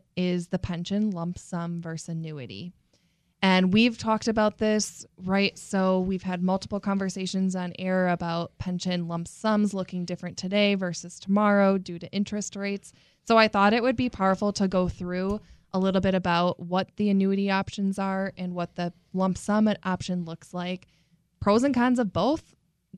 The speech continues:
give you a description of what that looks like altogether.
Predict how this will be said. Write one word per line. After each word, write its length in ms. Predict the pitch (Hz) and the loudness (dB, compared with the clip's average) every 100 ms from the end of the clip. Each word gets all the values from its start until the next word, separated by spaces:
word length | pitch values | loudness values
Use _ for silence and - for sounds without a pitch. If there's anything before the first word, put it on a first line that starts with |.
| - | -4
give 120 | 214 | 0
you 80 | 269 | 2
a 20 | |
description 500 | 208 - 233 - 247 | 0 -4 -8 -4 -2
of 120 | 208 | 0
what 140 | 185 208 | -2 -2
that 180 | 220 - | -4 -4
looks 260 | 208 - | -10 -8
like 220 | 226 214 - | -6 -4 -4
altogether. 720 | 185 185 185 170 175 247 311 | -4 -4 -6 -6 -2 0 0